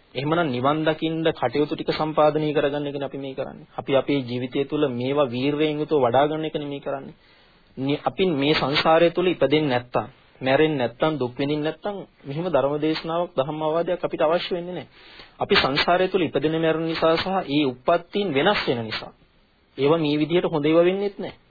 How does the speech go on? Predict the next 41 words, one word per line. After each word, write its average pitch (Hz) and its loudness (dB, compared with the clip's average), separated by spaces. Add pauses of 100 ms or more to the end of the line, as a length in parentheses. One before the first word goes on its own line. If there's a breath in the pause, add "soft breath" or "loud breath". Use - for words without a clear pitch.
මනුෂ්‍යාත්ම 135 0
භව 139 -2
නිතරම 131 -2
ලබන්නේ 139 0
නැහැ, 156 -6
දිව්‍ය 131 -6
ලෝක 135 -4
නිතරම 143 -4
ලබන්නේත් 160 -4
නැහැ. - -14 (440 loud breath)
ඒක 147 2
නිසා 196 4
ඒ 160 6
ජීවිත 143 0
සකස් 151 2
කරගන්න 180 0
අවශ්‍ය 147 2
උදාහරණ 160 2
තමයි 175 -2
බුදුරජාණන් 151 0
වහන්සේ 143 -6
ගෙන 131 -4
හැර 131 -6
දැක්කේ. 113 -10
දැන් 160 -6
මේ 180 -6
කපචූප 165 -2
උපමාව 143 -4
කියලා 135 -6
කියන්නේ 151 -8
මේ 147 -4
මෝලිය 175 4
පග්ගුණ 165 -2
කියලා 185 -4
ස්වාමීන් 165 0
වහන්සේ 151 -6
කෙනෙක් 165 -8
බුදුරජාණන් 147 -2
වහන්සේ 147 -8
කාලේ 165 -4
ඉන්නවා. 120 -10